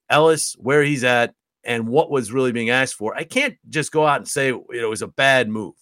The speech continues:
But I will say this. There come a time for most G Ms in their tenure with a team where there's a, a moment where it's just get it done. All right. And these just get it done moments,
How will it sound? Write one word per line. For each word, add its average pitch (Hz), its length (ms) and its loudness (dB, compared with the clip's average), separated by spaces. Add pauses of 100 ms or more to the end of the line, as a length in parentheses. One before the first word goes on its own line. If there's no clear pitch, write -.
(600)
But 156 120 2
I 190 80 4
will 294 240 -2
say 202 260 2
this. 139 400 0 (400)
There 147 180 2
come 254 520 -2 (140)
a 135 140 -4
time 170 580 0 (280)
for 151 200 -6
most 185 440 0
G 170 200 -4
Ms 139 460 -2 (300)
in 143 140 -4
their 135 140 0
tenure 143 340 -2
with 120 120 -2
a 113 60 -6
team 123 400 -4 (380)
where 135 440 4
there's 135 720 -4 (100)
a, 120 240 -2
a 123 80 -4
moment 160 420 -2
where 135 180 4
it's - 400 0 (520)
just 151 280 -2
get 147 180 4
it 135 140 -2
done. 98 240 -6 (560)
All 98 80 -6
right. 127 260 -2 (360)
And 131 320 -2 (160)
these 156 220 -6
just - 380 2
get 190 160 2
it 147 160 -2
done 156 280 2
moments, 170 600 -2